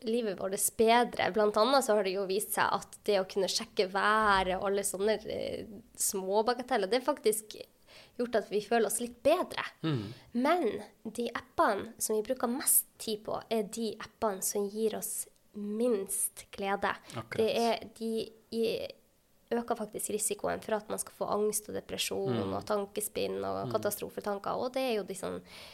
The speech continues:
Speaker 1: eh, SoMe, sosiale
Speaker 2: Mm.
Speaker 1: medier-appene.
Speaker 2: Mm. Mm.
Speaker 1: Så det jeg prøver på, er å ha sånne tidssoner for når jeg kan være inne på sosiale medier.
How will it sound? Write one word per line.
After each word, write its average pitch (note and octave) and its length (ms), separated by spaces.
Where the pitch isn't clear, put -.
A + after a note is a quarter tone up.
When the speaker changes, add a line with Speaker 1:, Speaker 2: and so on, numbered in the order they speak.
Speaker 1:
eh, G3+ 180
SoMe, F#3 760
sosiale F#3+ 380
Speaker 2:
Mm. F#3 60
Speaker 1:
medier-appene. G3 920
Speaker 2:
Mm. B2+ 100
Mm. F2+ 60
Speaker 1:
Så B3 400
det B3 320
jeg A#3+ 260
prøver F#3+ 380
på, F3+ 320
er G#3 200
å G3 60
ha A3 380
sånne G3+ 280
tidssoner F#3+ 840
for - 140
når A3+ 440
jeg - 180
kan G#3 300
være F3+ 180
inne G#3 280
på G#3+ 140
sosiale F3+ 480
medier. A3 300